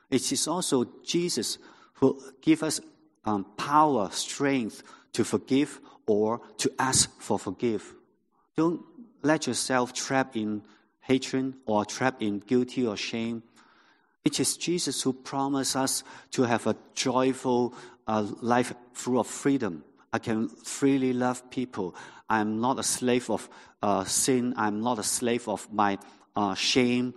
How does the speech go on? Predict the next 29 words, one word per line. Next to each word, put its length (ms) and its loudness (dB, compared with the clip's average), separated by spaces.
I'm 260 0
not 180 0
a 60 -2
slave 400 0
of 180 -4
my 160 0
pride. 640 0
I 80 4
can 320 -2
freely 640 0
love 380 0
people 380 0
just 360 -4
as 260 0
Jesus 600 -2
loved 300 -4
me. 460 -6
So 180 2
I 100 4
just 260 -2
want 280 -2
you 80 0
to 320 0
enjoy 680 0
the 80 -6
love 320 -2
of 160 -4
Jesus 560 -6
and 160 4